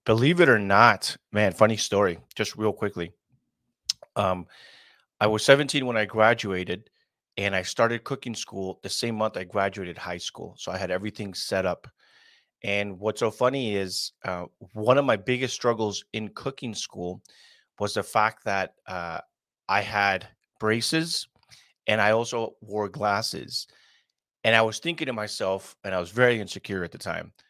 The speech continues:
"I don't want to be that guy in college," or in this case, cooking school, "wearing glasses and braces." So I removed the glasses because I'm like, "I don't wanna be a dork. I'm already young, seventeen.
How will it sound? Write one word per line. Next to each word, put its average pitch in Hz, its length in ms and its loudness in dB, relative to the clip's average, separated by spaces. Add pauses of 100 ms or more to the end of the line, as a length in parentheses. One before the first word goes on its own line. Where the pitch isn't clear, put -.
(400)
"I 110 140 4
don't 135 280 -2
want 123 240 0
to 110 100 -8
be 113 160 -8
that 101 220 0
guy 107 160 2
in 92 140 -4
college," 101 640 0
or 90 200 -6
in 85 80 -12
this 101 160 -8
case, - 380 -12
cooking 120 320 -8
school, 85 420 -8 (1200)
"wearing 104 460 -2
glasses 101 540 0
and 92 180 -6
braces." 107 500 -4 (760)
So - 180 2
I 117 80 10
removed 113 640 -4
the 113 80 -2
glasses 110 540 2
because 95 240 -10
I'm 98 80 -4
like, 95 240 -6
"I 104 100 0
don't 120 140 2
wanna 110 200 -4
be 107 200 -8
a 92 40 -6
dork. - 480 -2 (840)
I'm 104 160 -4
already 117 360 4
young, 98 440 -2
seventeen. 98 680 -6